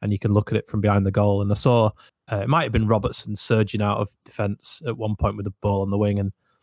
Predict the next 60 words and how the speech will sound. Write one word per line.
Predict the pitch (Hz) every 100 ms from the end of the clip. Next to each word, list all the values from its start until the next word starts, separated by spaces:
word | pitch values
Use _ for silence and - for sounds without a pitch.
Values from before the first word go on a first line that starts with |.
| _ _ _ -
just | - 196
no | 220
one | 180
else | 196 -
was | 143
moving | 113 160 190 147
with | 131
him. | 170 98 110
I |
just | 113 131 -
thought, | 127 117 117 - -
<laughs> | - - -
like, | 135
you | 139
just | 156
would | - 170
not, | 160 143 _
I | 147
think | 208
that's | 185 165
part | - 139 127
of | 113
it | 107
as | 107
well, | 107
is | 101
you | 123 110
would | 131 127
not | 131 113
get | 123
that | 113 107
in |
a | 107
Bielsa | 107 107 -
side. | 117 104 107 104
You | 107
would | 123 120
not | 110 113
get | 110 107 - - - -
everyone | 131 120 117 110 107
moving | 110 110 113 107
and | 104
running | 107 107 107
with | 107
a |
player. | 104 107 107 110 - - -
And |
then | 113
when | 113
you | 117
see | - 117
a |
team | - 117 107
that | 104 - -
just | 110 -
isn't | 113 107 107
working | 113 107 110 110
well | 104 104
together, | - 110 98 92 -
it, | -